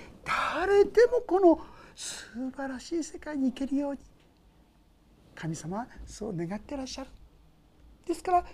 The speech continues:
その罪の許しを受け取った人は誰でもです。ですから、神様はその人に悪いことじゃなくて良いことをする。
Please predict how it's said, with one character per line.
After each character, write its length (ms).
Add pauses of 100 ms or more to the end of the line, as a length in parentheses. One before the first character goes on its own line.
(100)
そ 120
の 140 (140)
罪 180
の 180
許 160
し 140
を 40
受 120
け 40
取 120
っ 40
た 120
人 220
は 100 (360)
誰 480
で 140
も 120
で 140
す。 160 (1600)
で 100
す 100
か 120
ら、 100
神 200
様 180
は 40
そ 140
の 80
人 200
に 280 (1400)
悪 340
い 60
こ 100
と 100
じ 60
ゃ 60
な 100
く 80
て 180
良 280
い 60
こ 140
と 140
を 40
す 160
る。 60